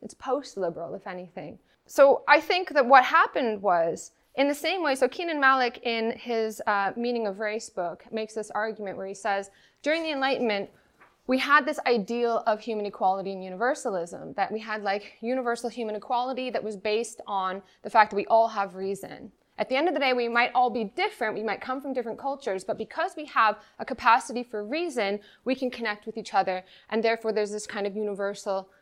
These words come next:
human nature. But then when people looked out at the world, they saw human difference.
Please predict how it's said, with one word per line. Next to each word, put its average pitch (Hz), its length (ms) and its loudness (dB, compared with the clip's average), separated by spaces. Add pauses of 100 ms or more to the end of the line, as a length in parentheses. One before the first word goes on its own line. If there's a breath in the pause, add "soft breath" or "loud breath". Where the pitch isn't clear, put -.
human 202 380 -4
nature. 226 500 -4 (320)
But 240 120 2
then 339 120 6
when 440 120 4
people 349 260 0
looked 294 180 2
out 415 240 8
at 440 100 2
the 311 80 0
world, 165 500 4 (720)
they 262 120 4
saw 240 440 8
human 226 360 -4
difference. 214 720 -6